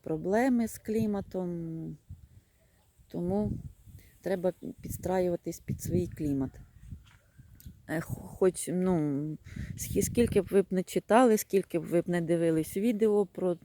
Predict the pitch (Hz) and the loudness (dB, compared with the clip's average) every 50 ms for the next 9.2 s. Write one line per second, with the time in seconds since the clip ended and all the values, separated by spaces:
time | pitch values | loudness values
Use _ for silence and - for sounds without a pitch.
0 | - - 175 185 175 - - 180 175 - - - 180 185 170 165 - - - 180 | -10 -4 -2 -2 -2 0 0 -2 -2 -2 -4 -4 -2 -2 -2 -4 -6 -4 -2 -2
1 | 170 165 165 165 - _ - - - - - - - - - _ - - - - | -2 0 -2 -6 -8 _ -20 -20 -20 -20 -20 -20 -20 -20 -20 _ -20 -18 -18 -14
2 | - - 160 170 - - 180 175 - - 165 175 165 - - 156 160 170 - - | -8 -4 -6 -4 -4 -4 -6 -6 -6 -6 -6 -6 -6 -6 -6 -6 -6 -4 -2 0
3 | 226 220 202 196 - - - 180 170 175 170 175 175 - - - - 175 170 175 | 0 0 0 -2 -4 -4 -4 0 0 2 2 0 -2 -4 -6 -4 -2 0 2 0
4 | 175 - - 180 - - _ - 175 - - 180 - - 175 170 170 - - 180 | 0 0 -2 -4 -4 -4 _ -12 -8 -4 -4 -4 -2 0 0 0 0 0 -2 -2
5 | 175 180 175 151 - - 165 165 160 156 156 156 165 175 202 208 202 214 - - | -2 -2 -2 -4 -4 -4 -2 -2 -2 -2 -4 -2 0 0 0 0 0 -2 -4 -2
6 | 175 170 165 175 170 170 160 151 160 175 175 - - 160 156 156 165 165 165 151 | -4 -2 0 0 0 -2 -2 -2 -2 -4 -4 -2 -4 -4 -4 -2 -2 -2 -4 -4
7 | - - 160 160 _ _ - - - - _ - - 170 165 - - - - 165 | -4 -6 -8 -8 _ _ -20 -20 -20 -20 _ -6 -2 -2 -2 -2 -4 -6 -4 -2
8 | 165 165 170 190 214 220 208 202 196 - _ - 160 _ - 175 185 180 - - | -2 0 0 2 2 2 2 2 0 -2 _ -12 -12 _ 0 2 2 2 0 -4
9 | - 180 180 175 | -4 -4 -4 -4